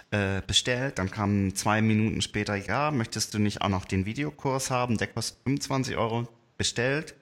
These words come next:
drei Minuten, wirklich, es, es waren wirklich nur Minuten dazwischen, wenn vielleicht sogar nur Sekunden.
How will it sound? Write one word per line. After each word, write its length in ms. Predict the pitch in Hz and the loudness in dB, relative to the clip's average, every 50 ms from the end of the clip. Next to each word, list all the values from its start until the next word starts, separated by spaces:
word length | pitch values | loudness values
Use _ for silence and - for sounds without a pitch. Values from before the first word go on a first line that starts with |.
| - - - - - _ _ _ | -14 -14 -14 -14 -18 _ _ _
drei 200 | - - 98 107 | 0 2 4 4
Minuten, 460 | 131 135 123 127 123 - - 120 110 123 | 4 4 4 2 0 0 0 -2 -2 -2
wirklich, 240 | - - 98 - | -4 -6 -8 -10
es, 160 | - - - - | -10 -10 -10 -8
es 240 | - 98 - - | -6 -6 -2 0
waren 180 | 113 113 113 107 | 0 0 0 0
wirklich 240 | 110 - - - 113 | -4 -8 -4 0 2
nur 140 | 113 120 117 | 2 4 4
Minuten 420 | 113 110 110 117 131 - 101 82 | 6 6 4 4 2 2 0 0
dazwischen, 500 | 80 82 - - - 92 - - 107 101 | 0 -2 -4 -6 -6 -4 -2 0 0 0
wenn 160 | 98 98 110 | 0 0 -2
vielleicht 280 | - - 107 101 98 - | -2 -2 -4 -4 -4 -6
sogar 260 | 101 - 95 92 92 | -4 -2 -2 -2 0
nur 200 | 78 90 101 95 | 0 0 0 0
Sekunden. 540 | 95 95 - - 147 135 104 87 95 120 | -2 -4 -2 0 2 2 2 2 0 -2